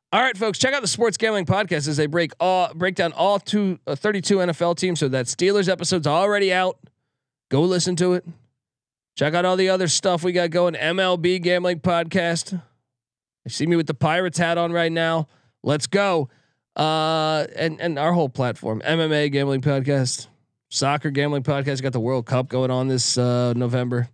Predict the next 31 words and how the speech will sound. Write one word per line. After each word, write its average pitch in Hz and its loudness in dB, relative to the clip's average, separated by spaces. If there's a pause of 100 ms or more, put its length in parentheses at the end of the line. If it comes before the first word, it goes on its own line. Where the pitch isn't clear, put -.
(340)
Everything. 156 -2
We 147 0
got 170 2
it 170 0
all 156 2
out 143 0
there 131 -2
for 131 0
you. 120 0
Go 139 0
check 147 -2
it 143 0
out. 131 -2
Get 156 -2
the 160 0
S 151 0
G 156 -4
P 151 0
N 143 0
app 143 -2
in 127 -4
the 135 0
App 127 -2
Store, 135 -2
Google 120 -2
Play 165 0
Store. 151 0
It's 117 -4
free 151 0
to 117 0
download. 170 0